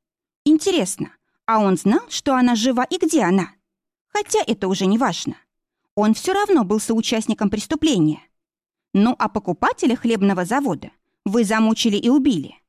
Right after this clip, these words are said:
Вряд ли он вам что сказал. Закопали вместо Людмилы. Ну, а девочка? «Господин Вольнов, скажите сами,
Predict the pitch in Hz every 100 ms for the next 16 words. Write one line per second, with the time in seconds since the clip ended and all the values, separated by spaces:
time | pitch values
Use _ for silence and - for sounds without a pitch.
0 | _ _ _ _ 381 403 415 226 - 214
1 | 196 196 - 190 - 262 269 - - _
2 | _ _ _ _ 180 214 - 110 180 277
3 | 427 339 208 - 190 247 294 208 143 -
4 | _ _ _ _ _ _ _ 226 240 202
5 | 254 _ _ - 415 269 208 220 - 220
6 | - _ _ _ _ _ - 320 - 427
7 | 339 226 208 208 - - _ _ _ -
8 | - 208 220 381 415 381 175 156